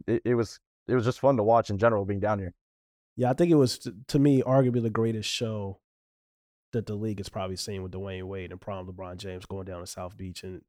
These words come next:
Speaker 2: to me, that was the best version of LeBron James. I feel like he was just
Speaker 1: Uh-huh.
Speaker 2: maxed out. When we talk about maxed out, I'm talking about, like,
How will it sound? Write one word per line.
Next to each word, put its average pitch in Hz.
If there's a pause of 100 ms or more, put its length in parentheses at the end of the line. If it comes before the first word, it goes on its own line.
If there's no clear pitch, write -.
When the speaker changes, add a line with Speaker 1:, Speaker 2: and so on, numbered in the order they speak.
(380)
Speaker 2:
to 147
me, 139
that 127
was 127
the 110
best 107
version 117
of 127
LeBron 131
James. 135
I 110
feel 110
like 104
he 131
was 113
just 107
Speaker 1:
Uh-huh. 110
Speaker 2:
maxed -
out. 95
When 104
we 120
talk 120
about 101
maxed 104
out, 104
I'm 101
talking 101
about, 95
like, 95